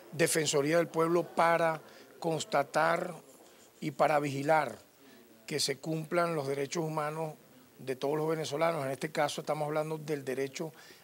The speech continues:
a la educación, estamos haciendo una mesa técnica de trabajo, en primer lugar, con autoridades competentes del Estado venezolano para tratar el tema de cómo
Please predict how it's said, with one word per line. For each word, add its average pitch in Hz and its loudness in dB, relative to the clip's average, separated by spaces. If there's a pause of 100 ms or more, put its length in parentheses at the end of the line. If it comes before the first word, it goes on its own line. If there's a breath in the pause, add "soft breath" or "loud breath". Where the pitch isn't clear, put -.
(140)
a 156 2
la 156 2
educación, 156 -4 (380 loud breath)
estamos 151 -2
haciendo 160 -4
una 165 -2
mesa 156 -4
técnica 156 -6
de 156 -2
trabajo, 151 0
en 156 -6
primer 143 -6
lugar, 156 -2
con 170 -4 (380 loud breath)
autoridades 151 0
competentes 160 -2
del 127 -6
Estado 139 0
venezolano 160 -2 (360 loud breath)
para 147 4
tratar 139 -2
el 170 -2
tema 170 -2 (480 loud breath)
de 151 -8
cómo 175 -4